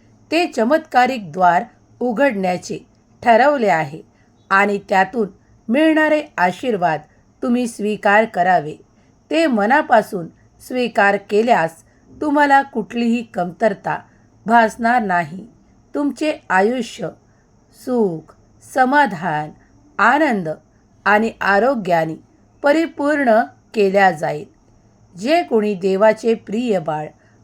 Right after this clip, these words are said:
आरोग्यासाठी देवाकडे प्रार्थना करत आहेत, त्यांना देव सांगू इच्छितात की तुम्ही केलेली प्रार्थना मी ऐकली आहे. तुम्ही जेव्हा कधी प्रार्थना करता,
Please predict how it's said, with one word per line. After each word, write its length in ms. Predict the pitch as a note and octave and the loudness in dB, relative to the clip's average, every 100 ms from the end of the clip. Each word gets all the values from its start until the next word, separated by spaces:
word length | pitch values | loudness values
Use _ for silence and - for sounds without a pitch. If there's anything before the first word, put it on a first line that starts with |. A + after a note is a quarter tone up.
| - | -2
आरोग्यासाठी 1000 | G3+ G#3+ D4 C4 D4 C4+ - D#3+ E3+ D#3 _ _ _ | 4 4 4 0 -2 -2 -4 -8 -10 -20 _ _ _
देवाकडे 600 | G3 G3+ G3 A3 A3+ D#3+ D3+ _ _ _ - | 0 0 2 0 0 -8 -12 _ _ _ -2
प्रार्थना 580 | B3 C4 C#4 E4+ D#4+ | 2 2 0 -2 0
करत 440 | D#4+ D#4+ G3+ B3 G3 | -2 -2 -2 -2 -2
आहेत, 300 | F3 D#3 E3 _ _ _ _ - | -2 -4 -16 _ _ _ _ -2
त्यांना 420 | G3 F#3+ F3 F3 | 0 0 0 0
देव 340 | E3+ G3 E3+ A3 _ _ _ | -2 -4 -6 -8 _ _ _
सांगू 420 | - D4 C#4+ D4+ D#4 | -2 2 2 0 -6
इच्छितात 640 | - G3+ - A3 - E3+ C#3+ - _ _ _ _ | -6 -8 -8 -12 -6 -6 -6 -10 _ _ _ _
की 100 | E4 | -6
तुम्ही 420 | E4+ - B3 A#3+ D4+ | -6 -4 -2 0 -2
केलेली 540 | - G3 G3 G3+ F#3+ | -2 -2 -2 -4 -6
प्रार्थना 760 | F#3+ - E3+ D#3+ - G3 C#3+ - _ _ _ - | -8 -2 0 0 -4 -12 -12 -14 _ _ _ -8
मी 320 | G#3+ D4+ D#4+ - | -2 0 0 -2
ऐकली 480 | F3+ A#3 A#3+ C4 A#3 | 0 0 -2 -2 0
आहे. 320 | F3 D#3+ D#3 - _ _ _ _ _ C4+ | 0 0 -8 -20 _ _ _ _ _ -4
तुम्ही 400 | B3+ A#3 A#3+ C4 _ - | 0 0 0 -6 _ -8
जेव्हा 400 | B3 C4+ C#4+ F4 | -2 0 2 2
कधी 320 | F4 G3 F3 - _ _ - | 2 -4 -6 -14 _ _ -6
प्रार्थना 640 | A3 G3 F#3+ F#3+ B3 C4+ | 0 2 2 -2 -4 -4
करता, 380 | B3+ F3 D3 E3 | -4 -8 -6 -8